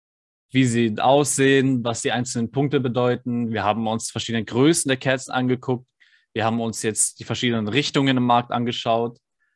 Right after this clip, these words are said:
Ja, was, was für Pu-, Impulse es gibt, Korrekturen, Aufwärts-, Abwärtstrend, Seitwärtsphase. So. Jetzt komme ich zum nächsten, ja, also mit einer der ziemlich, ich sag mal, meistgenutztesten,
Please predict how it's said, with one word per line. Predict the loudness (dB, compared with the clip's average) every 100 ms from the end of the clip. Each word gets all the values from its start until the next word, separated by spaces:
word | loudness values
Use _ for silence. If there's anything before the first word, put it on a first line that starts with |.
| _
Ja, | 0 2 2
was, | -4 -8 -8
was | -8 -6
für | -10
Pu-, | -4 -4
Impulse | -2 0 0 0 -2
es | -2
gibt, | -2 -2
Korrekturen, | -4 -6 -6 -2 2 2 2 0 -2 -6 -10 -20 -20 _ _ _ _ _
Aufwärts-, | 0 0 2 -2 0
Abwärtstrend, | -4 -2 -2 -2 -2 -2 -2
Seitwärtsphase. | -2 -2 -4 -8 -2 0 0 0 -4 -6 _ _ _ _ _ _ _ _ _ _ _ _ -12
So. | -4 -2 -4 _ _ _ _ _ _ _ _ _ -20 -20 _
Jetzt | -2 0 -4 -10 -4
komme | -2 -2
ich | -4
zum | -2 0
nächsten, | 0 -2 -6 -6 -6 -8 -14 _ -2
ja, | 2 2
also | 2
mit | -2 -2 0
einer | 0 2
der | -2
ziemlich, | -2 0 0 -2 -12 _ _ _ _
ich |
sag | -2
mal, | 0
meistgenutztesten, | 2 2 2 -2 0 0 -2 -6 -4 -2 -2 -2 -4 -8